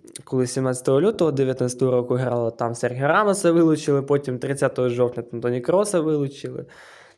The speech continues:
Тут, е, тридцяте вересня двадцять третій рік знову у Реала вилучені проти Жирони. Справді якось дуже багато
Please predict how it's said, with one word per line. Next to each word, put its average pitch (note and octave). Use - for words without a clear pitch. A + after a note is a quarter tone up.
Тут, C3+
е, B2
тридцяте B2+
вересня B2
двадцять A#2+
третій B2
рік B2
знову F3
у D#3
Реала D3+
вилучені C3
проти B2
Жирони. A#2
Справді D3
якось C3+
дуже C3
багато C3+